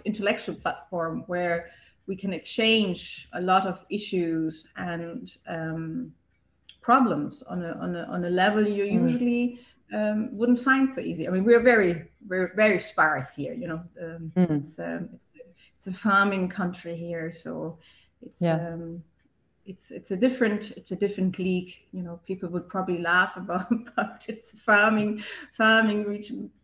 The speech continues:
Speaker 1: but you know probably what I mean with that. It's very traditional.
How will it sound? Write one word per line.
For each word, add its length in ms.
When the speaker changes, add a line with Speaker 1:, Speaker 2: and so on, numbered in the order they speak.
Speaker 1:
but 260
you 140
know 220
probably 280
what 160
I 60
mean 240
with 140
that. 260
It's 200
very 440
traditional. 640